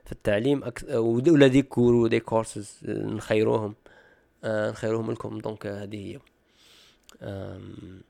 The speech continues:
حاجه فخمه وصاي، حاجه فخمه وصاي، حاجه فخمه، وغادي تندري خطره. جو pense با تعاود العام الجاي،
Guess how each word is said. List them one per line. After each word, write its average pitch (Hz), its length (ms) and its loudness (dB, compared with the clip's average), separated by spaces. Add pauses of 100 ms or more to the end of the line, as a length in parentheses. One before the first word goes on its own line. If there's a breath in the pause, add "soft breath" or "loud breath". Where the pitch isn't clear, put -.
(320)
حاجه 165 300 2
فخمه 107 380 -4
وصاي، 90 380 -10
حاجه 101 320 -12
فخمه 95 360 -16
وصاي، - 380 -20 (680)
حاجه 104 220 -10
فخمه، 117 340 -2
وغادي 135 300 4
تندري 120 400 0
خطره. 123 400 -4 (460 loud breath)
جو 110 60 -6
pense 113 200 -6
با 107 140 -4
تعاود 98 280 -4
العام 95 200 -8
الجاي، 120 300 -6